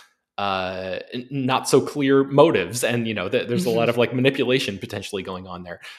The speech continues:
Speaker 1: Um, so you never really know exactly if what she's seeing is meant to be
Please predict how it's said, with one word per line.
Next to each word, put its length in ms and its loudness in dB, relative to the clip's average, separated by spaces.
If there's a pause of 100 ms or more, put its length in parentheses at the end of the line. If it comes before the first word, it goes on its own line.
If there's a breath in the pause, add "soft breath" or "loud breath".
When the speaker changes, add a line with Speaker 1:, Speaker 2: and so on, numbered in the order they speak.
(100)
Speaker 1:
Um, 260 -4
so 140 -4
you 60 0
never 160 2
really 180 2
know 180 2
exactly 380 -2
if 100 -10
what 160 -4
she's 220 -6
seeing 220 -4
is 120 -10
meant 180 -6
to 80 -14
be 320 -8